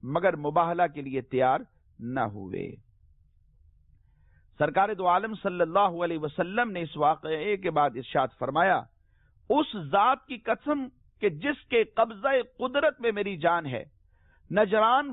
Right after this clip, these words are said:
والوں پر عذاب قریب ہی آ چکا تھا۔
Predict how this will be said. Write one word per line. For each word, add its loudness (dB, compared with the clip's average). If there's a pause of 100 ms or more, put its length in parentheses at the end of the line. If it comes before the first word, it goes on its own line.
(100)
والوں 2
پر -4 (140)
عذاب 2 (260)
قریب -2
ہی 2
آ 4
چکا 0
تھا۔ 0